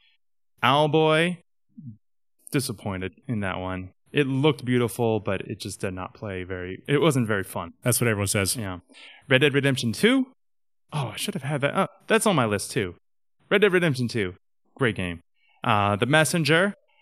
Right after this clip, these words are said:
Speaker 1: uh, Crypt of the Necrodancer, Castlevania four, SteamWorld Dig two, Gato Roboto, Cadence of Hyrule, Super Mario Brothers three. Um, I played through the Plague Knight campaign on Shovel Knight. Super Mario Brothers: The Lost Levels,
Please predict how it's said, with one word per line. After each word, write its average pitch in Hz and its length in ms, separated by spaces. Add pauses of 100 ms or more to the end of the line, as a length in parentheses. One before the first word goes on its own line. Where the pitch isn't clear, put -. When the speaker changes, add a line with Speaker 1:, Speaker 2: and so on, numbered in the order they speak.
(160)
Speaker 1:
uh, 95 200
Crypt - 280
of 175 100
the 165 40
Necrodancer, 117 880
Castlevania 131 560
four, 101 540 (560)
SteamWorld 135 400
Dig 131 220
two, 117 460
Gato 135 280
Roboto, 113 720 (380)
Cadence 147 320
of 147 120
Hyrule, 127 580 (340)
Super 175 340
Mario 156 300
Brothers 147 380
three. 120 420 (120)
Um, 101 480
I 113 80
played 120 300
through 120 140
the 107 300
Plague 151 200
Knight 131 240
campaign 123 400
on 113 140
Shovel 107 340
Knight. 92 260 (340)
Super 160 360
Mario 151 300
Brothers: 135 280
The 127 80
Lost 135 300
Levels, 117 400